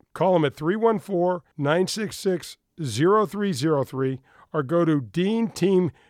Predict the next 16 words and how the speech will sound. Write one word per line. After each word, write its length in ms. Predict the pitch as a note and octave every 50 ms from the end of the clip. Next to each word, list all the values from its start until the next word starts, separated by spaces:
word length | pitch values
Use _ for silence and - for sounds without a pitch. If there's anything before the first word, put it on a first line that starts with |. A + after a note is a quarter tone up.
| _ -
V 280 | D#3+ C3 D3+ G#3+ A#3 A3+
W 420 | G#3 A3 G#3+ A3 G3+ G#3+ G3+ G#3 D3
Kirkwood 640 | - - - F#3 F3 - - E3+ D#3+ D#3+ D#3+ B2 - _ _ _
dot 220 | - E3 C#3+ C#3 -
com. 300 | - C#3 A#2+ G#2 F2+ - _ _ _ _ B3 A3+
The 160 | D#3+ F#3 G3+
Dean 260 | G#3 B3 A#3+ G#3+ F#3 C#3+
team, 360 | - D3 C3+ A#2+ G#2+ G2+ - _ _ _ _
for 280 | _ - - D3+ D3 -
all 300 | - E3+ F#3 G3 G#3 G#3+
your 160 | F#3+ D#3+ D3
car 280 | C3 - - E3 F3 F3
buying 360 | D3 E3 E3 E3 D#3 C#3+ C#3
needs. 280 | C3+ B2+ A#2 G#2+ G2+ -
Attention 480 | D3 - - F#3+ A3 G3+ - A3 F#3+
golfers, 600 | D#3+ F3 E3+ E3 D#3 - C#3+ F2 - - - -